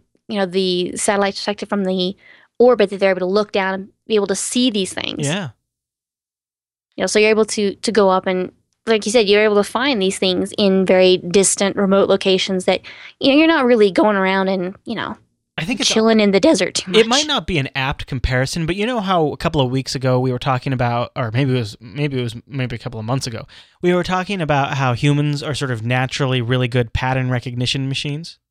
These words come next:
Speaker 1: Yes.
Speaker 2: It, it's like by putting all of this stuff on Flickr and putting all of these things on Google Maps,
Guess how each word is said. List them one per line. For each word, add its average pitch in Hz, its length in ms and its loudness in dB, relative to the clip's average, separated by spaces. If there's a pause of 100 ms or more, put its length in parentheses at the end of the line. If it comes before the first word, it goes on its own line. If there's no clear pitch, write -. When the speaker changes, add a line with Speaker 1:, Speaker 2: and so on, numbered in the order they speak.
(120)
Speaker 1:
Yes. - 540 -4 (320)
Speaker 2:
It, 196 200 0
it's - 220 -4
like 208 320 -4 (220)
by 175 480 0
putting 233 400 0
all 190 220 2
of 175 60 0
this 170 140 0
stuff - 260 0
on 143 120 2
Flickr 139 560 0
and 139 200 -2
putting 208 220 -2
all 165 140 2
of 156 60 -4
these 147 160 -4
things 151 200 -4
on 131 120 -2
Google 123 240 2
Maps, 147 380 -4